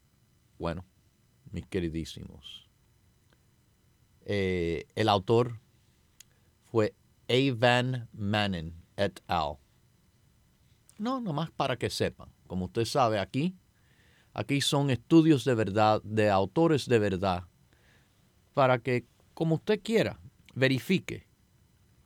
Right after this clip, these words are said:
y vea con sus propios ojos que aquí le estamos contando las cosas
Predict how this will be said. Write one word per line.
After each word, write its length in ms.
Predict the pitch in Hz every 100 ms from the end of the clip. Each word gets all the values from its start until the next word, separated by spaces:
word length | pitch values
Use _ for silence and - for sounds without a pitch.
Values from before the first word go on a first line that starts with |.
| _ _ _ _ _ _ _ _ _ _ _ _ _ _ _
y 80 | -
vea 240 | 113 147 135
con 140 | 127
sus 280 | - 104 - -
propios 440 | 120 120 110 -
ojos 520 | 107 92 - - - - _ _ _ _ _ _ _ _ _ _ _ _ _ _ _ _ _ _ _ _ -
que 100 | 107
aquí 240 | 92 113
le 80 | 110
estamos 300 | - 107 101
contando 480 | - 90 101 110 95
las 120 | 95
cosas 480 | 117 139 - 90